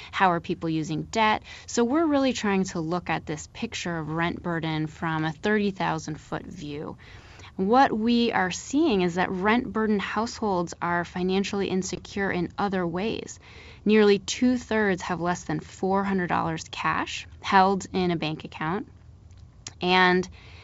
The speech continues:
half have less than ten dollars in savings. So that means that the typical rent-burdened household basically has no money set aside to deal with any kind of income shock or financial emergency.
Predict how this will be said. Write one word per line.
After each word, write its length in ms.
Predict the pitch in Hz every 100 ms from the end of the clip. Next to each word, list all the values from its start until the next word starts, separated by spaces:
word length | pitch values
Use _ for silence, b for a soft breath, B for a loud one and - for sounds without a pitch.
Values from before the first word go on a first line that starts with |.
| B
half 580 | - - 262 302 160 -
have 200 | - 220
less 220 | 196 202 -
than 180 | 185
ten 300 | 180 - 208
dollars 400 | 196 180 175 170
in 80 | 165
savings. 480 | 156 135 127 98 -
So 240 | - 220
that 220 | 226 254 247
means 240 | 226 214
that 160 | 196 190
the 100 | 190
typical 720 | - - 254 285 - 277 254
rent-burdened 800 | 190 196 208 - 196 190 185 175
household 680 | - 156 - 156 143 143 - B B B B
basically 460 | 254 294 269 240 208
has 240 | 180 160
no 480 | 196 202 220 220 208
money 320 | 180 160 156
set 200 | 151 156
aside 560 | 156 - 156 151 151 151 B B B
to 120 | 196
deal 340 | 170 190 180
with 240 | 170 160 156
any 200 | 208 226
kind 240 | - 196
of 80 | 175
income 320 | - 165 165
shock 420 | 160 - 156 160 -
or 80 |
financial 480 | - 160 156 156 -
emergency. 720 | 156 156 151 151 156 156 156